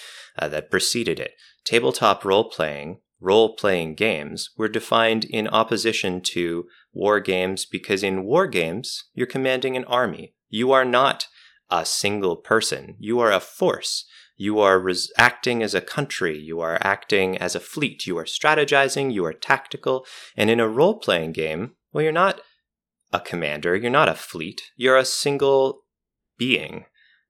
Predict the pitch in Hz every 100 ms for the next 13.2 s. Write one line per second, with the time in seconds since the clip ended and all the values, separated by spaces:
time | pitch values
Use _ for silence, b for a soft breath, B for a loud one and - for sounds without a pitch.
0 | - 92 87 87 85 - 110 110 180 202
1 | 214 202 - 214 185 135 - 185 185 151
2 | 85 80 - - 73 - - 135 180 -
3 | B B - 131 135 120 147 147 139 -
4 | _ 104 104 120 127 113 107 - 117 113
5 | 104 - 107 104 95 85 98 120 127 117
6 | - 120 117 82 76 87 131 127 - -
7 | 95 90 - _ 98 98 113 113 104 98
8 | - 85 85 120 110 78 85 B B _
9 | 104 101 90 - - 107 - - 156 156
10 | 143 - 107 110 104 - - 120 87 73
11 | - 80 85 82 - 92 85 - 101 127
12 | 131 120 _ - 76 - 73 76 71 87
13 | 69 -